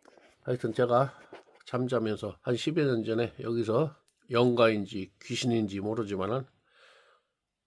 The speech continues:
아래 위로 검은 옷을 입고 안경을 낀 오씨 여성이 웅크리고 앉아서 저와 몇 마디 대화를 했는데, 그것이 계속 이어졌다면은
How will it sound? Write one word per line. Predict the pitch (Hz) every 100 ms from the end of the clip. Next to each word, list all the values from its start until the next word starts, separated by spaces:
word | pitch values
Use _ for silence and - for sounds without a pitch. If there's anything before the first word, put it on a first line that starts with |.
| _ -
아래 | 123 113
위로 | 107 104 92
검은 | - 160 156 123 - -
옷을 | 107 123 123 104
입고 | 98 - - 101 104 147 - _ _ -
안경을 | 135 127 117 101 -
낀 | 135 151 147 - - - -
오씨 | 139 143 - 131 117
여성이 | 110 107 107 117 - _ _ _ - -
웅크리고 | 143 143 - 127 113 101
앉아서 | 110 107 92 110 - - - -
저와 | 127 123 110
몇 | 123
마디 | 127 113 104 -
대화를 | 113 117 107 98 104
했는데, | 120 98 113 104 - _ _ _ _ _
그것이 | - 120 120 - -
계속 | 110 117 104
이어졌다면은 | 104 120 113 104 - 104 101 92 147